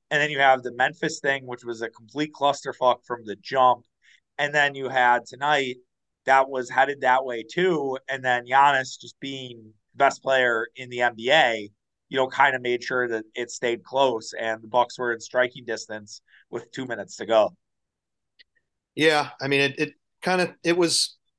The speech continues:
Speaker 2: similar to the other Cleveland games, which I, I'm trying to think, they were both in Milwaukee, the first two, right?
Speaker 1: Yeah, correct, correct, they were.
Speaker 2: Okay, so, um,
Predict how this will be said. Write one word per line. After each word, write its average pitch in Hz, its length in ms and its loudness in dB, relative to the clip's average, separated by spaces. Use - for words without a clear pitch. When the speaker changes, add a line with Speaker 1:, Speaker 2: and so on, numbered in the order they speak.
Speaker 2:
similar 196 500 2
to 165 180 -2
the 139 140 -2
other 151 180 2
Cleveland 127 400 -6
games, 120 260 -2
which 123 140 -8
I, 131 180 -4
I'm 123 100 -14
trying 196 180 -2
to 170 40 0
think, - 320 -2
they 135 80 0
were 131 140 0
both 165 320 2
in 143 100 0
Milwaukee, 123 460 0
the 98 100 -16
first 120 320 -8
two, 147 140 0
right? 127 260 2
Speaker 1:
Yeah, 123 60 -6
correct, 120 260 0
correct, 110 240 -10
they 131 60 -4
were. 135 80 2
Speaker 2:
Okay, 120 240 4
so, 120 540 0
um, 110 460 -4